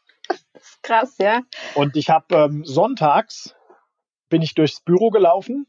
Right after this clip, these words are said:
Speaker 2: mit meinem Handy und hab das ganze Handy gefilmt und hab drauf gesprochen, was ich mir so vorstelle. Äh, ich hab das ganze
Speaker 1: Ja.
Speaker 2: Büro mit dem Handy gefilmt, ja.
Speaker 1: Ja.
Speaker 2: Und, ähm, dann hab ich das Video genommen, hab das meiner H-R-Leiterin, auch eine Freelancerin, Natalia, der hab ich das
Speaker 1: Mhm.
Speaker 2: gegeben,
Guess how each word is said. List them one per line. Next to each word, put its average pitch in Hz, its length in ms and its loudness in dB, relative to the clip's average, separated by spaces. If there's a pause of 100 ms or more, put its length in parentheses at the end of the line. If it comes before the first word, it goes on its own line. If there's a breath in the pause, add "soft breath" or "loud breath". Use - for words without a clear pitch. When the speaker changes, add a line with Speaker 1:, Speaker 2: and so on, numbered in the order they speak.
(160)
Speaker 2:
mit 143 180 -8
meinem 156 160 0
Handy 180 520 -2 (480)
und 143 80 -2
hab 156 100 -4
das 151 180 -2
ganze 226 280 2
Handy 196 220 0
gefilmt 226 460 -4
und 185 100 0
hab 180 140 -2
drauf - 240 0
gesprochen, 180 460 -4
was 160 140 0
ich 165 100 -6
mir 175 120 0
so 165 100 0
vorstelle. 131 560 -2 (200)
Äh, 131 140 2
ich - 100 -6
hab - 80 -8
das 120 100 -18
ganze 147 180 0
Speaker 1:
Ja. 196 60 -2
Speaker 2:
Büro 175 180 2
mit 139 120 -6
dem 120 40 -6
Handy 131 220 -4
gefilmt, - 380 -16
ja. 156 120 -20 (260)
Speaker 1:
Ja. 202 140 -8 (400)
Speaker 2:
Und, 123 440 0
ähm, 131 540 0 (380)
dann 131 120 -2
hab 139 80 0
ich - 80 -8
das 123 120 -10
Video 151 240 2
genommen, 214 420 -2
hab 151 120 -4
das - 140 -4
meiner 139 240 0
H-R-Leiterin, 170 920 0
auch 131 120 -2
eine 147 120 -6
Freelancerin, 180 600 0
Natalia, 160 460 0
der 175 80 0
hab 143 80 -2
ich - 60 -14
das 139 120 -8
Speaker 1:
Mhm. - 120 -12
Speaker 2:
gegeben, 185 240 0